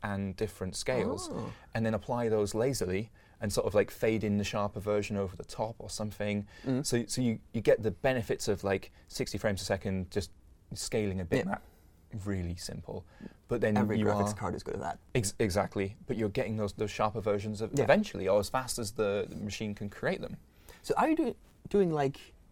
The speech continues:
Speaker 2: speculation, how much ahead of time you have to set your next scaling?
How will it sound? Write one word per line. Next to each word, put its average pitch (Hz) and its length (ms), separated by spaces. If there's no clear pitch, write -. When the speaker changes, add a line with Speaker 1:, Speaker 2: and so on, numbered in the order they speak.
Speaker 2:
speculation, 120 640
how 127 180
much 131 340
ahead - 320
of 117 140
time 110 280
you 101 100
have 101 220
to 104 140
set - 300
your 101 100
next - 340
scaling? 101 600